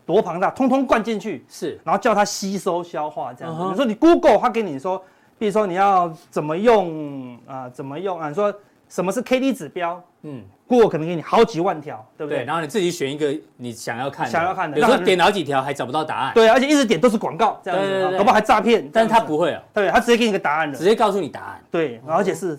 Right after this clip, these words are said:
Speaker 1: 很清楚的这样子，类似这样。
Speaker 2: 是。
Speaker 1: 但是重点是他不会跟你讲谁写的，
Speaker 2: 嗯。
Speaker 1: 因为就是他写的。
Speaker 2: 哦。
Speaker 1: 他学起来就给你的。
Speaker 2: 是。
Speaker 1: 对，那你就不知道他的东西是对，如果那个东西没有办法证明对或错，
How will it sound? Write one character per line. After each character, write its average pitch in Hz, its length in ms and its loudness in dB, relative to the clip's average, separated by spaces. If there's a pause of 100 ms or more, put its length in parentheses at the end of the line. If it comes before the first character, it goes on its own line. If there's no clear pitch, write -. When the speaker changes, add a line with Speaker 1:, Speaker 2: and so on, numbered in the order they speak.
Speaker 1:
很 143 140 -8
清 196 200 -6
楚 143 200 -12
的 117 120 -16
这 117 140 -16
样 120 140 -16
子， 113 180 -20
类 147 80 -12
似 151 140 -10
这 143 80 -6
样。 123 100 -12
Speaker 2:
是。 - 80 -20
Speaker 1:
但 302 100 6
是 277 320 0 (640)
重 320 160 2
点 214 100 2
是 233 120 -8
他 240 100 0
不 262 80 0
会 294 80 4
跟 302 80 4
你 330 60 4
讲 254 100 2
谁 269 160 2
写 202 240 2
的， 175 260 0 (300)
Speaker 2:
嗯。 147 100 -16
Speaker 1:
因 147 60 -10
为 277 80 2
就 311 220 2
是 320 100 0
他 226 180 0
写 156 240 -6
的。 131 160 -6 (380)
Speaker 2:
哦。 156 240 -18
Speaker 1:
他 - 140 0
学 196 360 4
起 208 200 2
来 170 80 6
就 214 100 2
给 220 240 2
你 240 220 2
的。 135 320 -8
Speaker 2:
是。 214 340 -8 (160)
Speaker 1:
对， 175 320 2 (140)
那 302 100 2
你 254 60 2
就 302 80 0
不 302 60 0
知 - 20 2
道 - 80 4
他 285 60 4
的 269 100 0
东 269 160 2
西 269 100 -2
是 254 100 -8
对， 254 320 0
如 294 80 2
果 277 100 6
那 269 100 2
个 254 60 0
东 262 180 2
西 254 120 -8
没 233 140 0
有 202 80 2
办 190 160 0
法 139 100 -4
证 190 220 0
明 151 180 -8
对 185 160 -2
或 165 160 -6
错， 151 300 -10